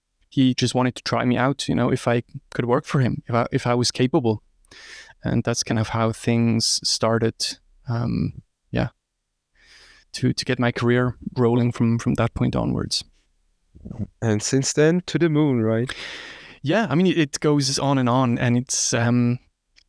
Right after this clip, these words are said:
Speaker 1: again, I, I, I did work on some really cool projects, um, I'm not gonna lie. Um, and they're, they're super big projects as well, and I was really lucky to work on them.
Speaker 2: Mm.
Speaker 1: But as an artist, and especially as a concept artist, generally speaking,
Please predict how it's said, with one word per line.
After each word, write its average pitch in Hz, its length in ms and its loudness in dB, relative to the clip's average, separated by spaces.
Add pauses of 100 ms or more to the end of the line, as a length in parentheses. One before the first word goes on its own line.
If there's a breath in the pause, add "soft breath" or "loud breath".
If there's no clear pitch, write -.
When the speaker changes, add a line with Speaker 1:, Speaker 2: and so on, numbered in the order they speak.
Speaker 1:
again, 135 220 0
I, 123 280 -2
I, 135 120 2 (460)
I 139 80 2
did 135 480 -2 (100)
work 123 240 0
on 131 80 0
some 120 180 2
really 123 220 2
cool 127 160 0
projects, - 640 -2
um, 117 300 2
I'm 113 100 2
not 113 160 0
gonna 117 180 2
lie. 113 300 2 (800 loud breath)
Um, 120 500 2 (460)
and 131 120 2
they're, 127 140 2
they're 123 180 0
super 131 300 0
big 113 260 0
projects 123 440 0
as 113 140 -2
well, 113 220 2
and 117 120 0
I - 20 2
was 120 160 2
really 113 280 2
lucky 110 340 0
to - 180 -2
work 110 240 0
on 143 120 2
them. 165 180 4
Speaker 2:
Mm. - 160 -2 (400 loud breath)
Speaker 1:
But - 460 -2 (680)
as 139 320 0
an 127 120 2
artist, 131 300 2
and 135 80 2
especially 143 320 -2
as 113 80 -4
a 113 40 -4
concept 139 400 0
artist, 117 320 0 (120)
generally 135 480 2
speaking, 156 640 0